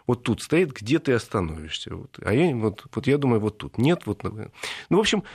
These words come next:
любопытные вещи. Такие акции у нас проходят, э, проводит Г Б Д Д России сейчас по,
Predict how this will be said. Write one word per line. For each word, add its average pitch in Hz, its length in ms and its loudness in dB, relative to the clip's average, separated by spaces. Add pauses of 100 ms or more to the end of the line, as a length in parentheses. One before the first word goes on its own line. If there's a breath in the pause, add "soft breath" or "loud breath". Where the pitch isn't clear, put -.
(100)
любопытные 160 720 2
вещи. 214 260 0
Такие 170 320 2
акции 156 220 -4
у 147 40 4
нас 139 160 2
проходят, 143 560 2
э, 113 300 -4
проводит 127 360 4
Г 110 100 0
Б 127 80 2
Д 123 80 2
Д 123 140 4
России 110 340 2
сейчас - 420 0
по, 113 340 2